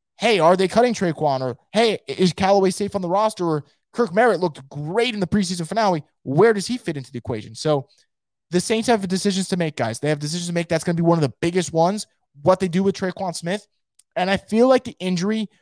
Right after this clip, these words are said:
almost leaves them an out. And that's why I'm kinda leaning towards, I don't think they're gonna cut him. I think they might keep him and throw him to I R, kinda like with Trevor Penning. But it's, it's a very, it's a great question. And I, I think for Tre'Quan, a big part of him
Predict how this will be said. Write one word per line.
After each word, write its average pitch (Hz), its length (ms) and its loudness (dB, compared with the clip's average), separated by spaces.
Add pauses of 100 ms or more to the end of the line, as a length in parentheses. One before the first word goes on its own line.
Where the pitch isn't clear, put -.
(220)
almost 175 360 4
leaves 180 160 2
them 185 100 0
an 190 60 0
out. 165 200 -6 (280)
And 156 100 -2
that's 180 160 0
why 185 180 4
I'm 175 100 0
kinda 190 220 0
leaning 185 240 0
towards, 175 200 -4
I 156 40 -2
don't 170 280 2
think 190 100 -6
they're 180 100 -4
gonna 185 160 -4
cut 185 160 -2
him. 185 100 0
I 156 60 0
think 190 140 -14
they 185 80 -6
might 175 180 -4
keep 185 240 -6
him 190 80 -4
and 131 100 -8
throw 160 220 4
him 175 100 2
to - 100 -4
I 165 200 -2
R, 175 220 4
kinda 165 240 -2
like 156 160 -2
with 151 100 -10
Trevor 156 240 -6
Penning. 175 340 -8 (680)
But 151 360 0 (300)
it's, 180 180 -6
it's 180 240 -4
a 151 60 2
very, 180 400 4
it's 165 180 -4
a 156 40 0
great 165 320 2
question. 202 520 0 (440)
And 160 380 0 (100)
I, 156 140 -6
I 175 100 0
think 214 220 -4
for 185 80 -4
Tre'Quan, 180 640 2 (880)
a 180 80 0
big 175 300 0
part 202 260 4
of 180 100 -2
him 180 360 0